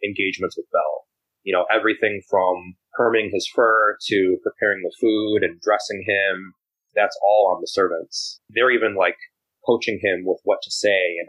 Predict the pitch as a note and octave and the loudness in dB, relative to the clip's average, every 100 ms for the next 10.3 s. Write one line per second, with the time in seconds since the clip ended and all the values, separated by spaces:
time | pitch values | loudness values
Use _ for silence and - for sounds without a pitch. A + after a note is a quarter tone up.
0 | - F#2 D#2 - F#2 F2 E2 E2+ - G2+ | -2 -2 -2 0 2 2 0 -4 -2 0
1 | F2+ F2+ G2 F2+ E2+ - _ _ - F#2+ | 0 0 0 2 0 -4 _ _ -4 -2
2 | F#2+ G2 - - - - F#2+ F2+ - F#2+ | 0 0 -2 -6 -4 0 2 0 -2 -4
3 | - A2 G#2 F#2 F#2+ F2+ - F#2+ F#2+ E2 | 0 0 2 0 -2 -4 0 2 2 0
4 | - - _ A2+ G#2+ F#2 - A#2+ C#3 B2 | -6 -12 _ 0 2 4 4 2 2 0
5 | - A#2+ A2 G#2 F#2 _ _ _ C#3 A2 | 2 2 2 0 -2 _ _ _ -2 2
6 | A#2+ A2+ G#2+ G#2+ F#2+ F2+ F#2+ G#2 G#2 F2+ | 2 2 2 4 4 2 0 2 2 4
7 | F2 - - F#2+ F2 F#2 F2+ - _ _ | 2 0 0 2 2 2 0 -4 _ _
8 | _ A2 F#2+ - A#2+ A2 G2+ G2+ F#2 E2+ | _ 0 0 0 -2 0 -2 -2 0 2
9 | E2 D#2+ - - _ - G#2 G2 G2 G#2+ | 0 -4 -8 -12 _ -2 0 0 0 0
10 | G2+ - | 0 -2